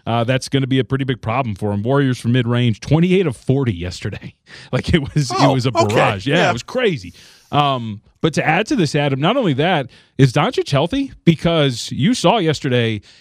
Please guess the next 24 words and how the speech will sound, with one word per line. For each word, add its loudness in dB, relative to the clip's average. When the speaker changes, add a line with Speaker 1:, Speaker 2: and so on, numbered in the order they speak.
Speaker 1:
he 0
was 0
grabbing 2
at 0
his 0
shoulder 0
so 0
much -4
throughout -2
that -4
entire -2
game. -4
And 0
if -2
you -4
go 2
back -4
to -6
game -2
three -2
between -2
them 0
and -6
Phoenix, -8